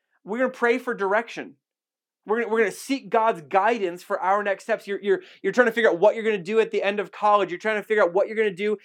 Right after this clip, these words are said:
after you finish your master's. You, you got, uh, some, some job options. You've gotta figure out how you're gonna parent and what, what method you're gonna choose when you're parenting. Uh, uh, when you're parenting your kids as they're little, when you're parenting them as, as they're older.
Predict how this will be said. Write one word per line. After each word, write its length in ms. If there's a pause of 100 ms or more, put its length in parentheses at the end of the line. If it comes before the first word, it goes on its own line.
(160)
after 260
you 120
finish 300
your 120
master's. 420
You, 120
you 120
got, 260
uh, 200
some, 340
some 200
job 340
options. 420 (240)
You've 140
gotta 180
figure 240
out 60
how 240
you're 140
gonna 160
parent 360
and 80
what, 260
what 300
method 440
you're 120
gonna 140
choose 260
when 140
you're 120
parenting. 380 (260)
Uh, 60
uh, 260
when 140
you're 80
parenting 320
your 100
kids 280
as 120
they're 140
little, 260
when 140
you're 80
parenting 420
them 120
as, 100
as 160
they're 120
older. 220